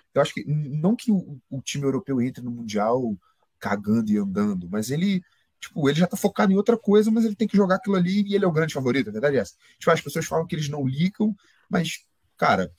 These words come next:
assim, aquele Mundial de dois mil e seis que o Ronaldinho perdeu,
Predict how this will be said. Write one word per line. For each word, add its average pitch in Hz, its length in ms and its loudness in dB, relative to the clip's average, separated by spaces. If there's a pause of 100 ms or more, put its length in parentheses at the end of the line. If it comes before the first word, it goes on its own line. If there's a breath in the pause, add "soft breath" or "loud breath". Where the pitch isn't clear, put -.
(120)
assim, 113 240 0
aquele 147 240 0
Mundial 120 420 2
de 104 120 -6
dois 101 160 -2
mil 104 120 -8
e 92 40 -8
seis 120 340 -2
que - 100 -14
o 92 40 -6
Ronaldinho 92 400 -6
perdeu, 95 500 -6